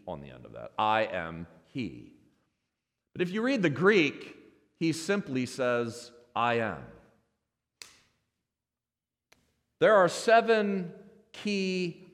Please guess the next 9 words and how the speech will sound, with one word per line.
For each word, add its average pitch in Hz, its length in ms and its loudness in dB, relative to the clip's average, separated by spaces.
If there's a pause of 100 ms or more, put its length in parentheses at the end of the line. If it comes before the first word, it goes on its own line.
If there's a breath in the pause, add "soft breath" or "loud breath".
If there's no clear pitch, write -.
"I 160 460 2
am" 127 460 0
statements 98 1000 -6
in 104 100 -10
the 104 60 -8
Gospel 104 480 -6
of 87 80 -6
John. 71 400 -8 (1040)
Jesus, 127 640 0